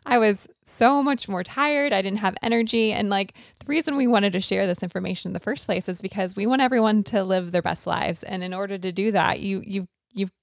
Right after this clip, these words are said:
gotta get your, you know, nutrition under control and give your body the fuel it needs to give you energy. And so, um, yeah, this is just, like, vital information just so you can show up and be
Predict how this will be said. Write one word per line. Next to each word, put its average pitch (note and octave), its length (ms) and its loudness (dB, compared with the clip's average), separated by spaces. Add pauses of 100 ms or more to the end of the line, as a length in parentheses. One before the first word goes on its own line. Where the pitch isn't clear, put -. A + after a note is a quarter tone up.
gotta F#3 240 2
get F#3+ 160 -2
your, F3+ 220 -4
you F3+ 180 -4
know, F3 100 -4
nutrition F#3 720 -4
under E3+ 180 -4
control F3+ 520 -2
and D#3+ 340 -4
give F#3 220 -2
your G3 120 2
body E3+ 320 2
the E3+ 100 -6
fuel F3 260 -2
it E3+ 60 -4
needs F3 340 -8
to F#3 340 -2 (400)
give G3+ 120 0
you G#3 100 0
energy. E3+ 540 -2
And G3 280 -6
so, F#3 500 2 (840)
um, G#3 420 -2
yeah, - 240 0
this A3 220 -2
is A#3 120 0
just, G#3+ 180 -6
like, G#3 140 2
vital F3+ 340 0
information F#3 680 -4
just F#3 220 -2
so - 80 -4
you G3 160 -2
can F#3 300 -2
show - 220 -2
up F#3+ 140 2
and F3+ 160 0
be E3+ 280 -4